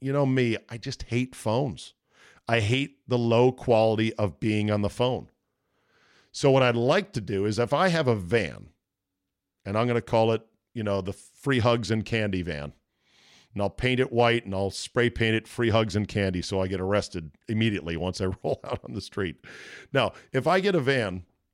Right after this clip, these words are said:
that's got a miniature broadcast studio in it,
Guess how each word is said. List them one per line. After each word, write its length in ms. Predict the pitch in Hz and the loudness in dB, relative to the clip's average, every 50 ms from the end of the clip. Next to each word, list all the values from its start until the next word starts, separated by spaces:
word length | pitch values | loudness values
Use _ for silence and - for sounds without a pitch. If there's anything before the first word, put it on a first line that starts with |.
| _ _ _ - | _ _ _ -4
that's 200 | 113 113 113 - | -2 -2 -2 0
got 160 | - 123 120 | 0 0 0
a 40 | 113 | 2
miniature 440 | 113 120 127 135 135 127 - - 120 | 2 2 2 2 2 0 0 -2 -2
broadcast 560 | 95 117 120 123 123 - - 110 101 92 - | 2 2 4 4 2 2 0 0 0 0 -2
studio 340 | - - 95 92 90 85 80 | -4 -6 -4 -4 -4 -6 -6
in 100 | 80 85 | -6 -6
it, 160 | 104 - _ | -6 -8 _